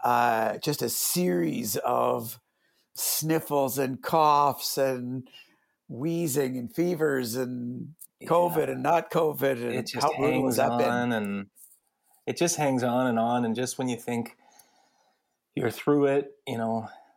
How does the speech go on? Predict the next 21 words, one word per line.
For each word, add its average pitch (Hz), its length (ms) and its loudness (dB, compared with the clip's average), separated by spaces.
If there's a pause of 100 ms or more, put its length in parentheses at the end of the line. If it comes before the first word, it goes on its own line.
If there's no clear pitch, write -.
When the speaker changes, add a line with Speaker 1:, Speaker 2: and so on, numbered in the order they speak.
(160)
Speaker 2:
it 113 180 -10
seems 113 420 -4
to, 110 320 -4 (240)
to - 120 -10
not 110 200 0
let 107 220 -4
go. 110 380 -2
So, 101 460 -4 (560)
uh, 110 480 -8 (540)
Sarah 135 240 0
Jade 135 280 0
keeps - 260 -2
us 123 140 -6
washing 127 400 0
our 120 80 2
hands 127 300 -2
constantly. 131 680 -4
That 117 240 -4
seems 127 260 -6
to - 80 -12
be, 120 360 -10